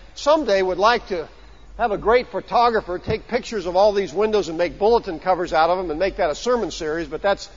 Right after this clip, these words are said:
another day. But I said, "Surely there's a stained glass window in here with Christ on the cross." And yes, there is, right there. In a Baptist church.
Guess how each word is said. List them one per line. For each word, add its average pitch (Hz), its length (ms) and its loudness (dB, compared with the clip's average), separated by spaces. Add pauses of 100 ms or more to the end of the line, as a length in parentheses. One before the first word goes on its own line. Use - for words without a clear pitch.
(180)
another 196 300 0
day. 151 360 2 (320)
But 202 100 0
I 202 80 8
said, 208 260 2
"Surely 339 380 4
there's 233 240 6
a 175 180 4 (380)
stained 269 360 4
glass 214 320 8
window 226 380 4
in 170 120 -2
here 170 200 -2
with 180 200 -2
Christ 226 440 0
on 202 100 -4
the 208 80 -4
cross." 262 480 2
And 165 220 -6 (320)
yes, 240 320 4
there 240 180 2
is, 180 300 2
right 214 280 0
there. 202 240 0 (1400)
In 214 140 -4
a 165 60 -4
Baptist 226 580 4
church. 330 500 2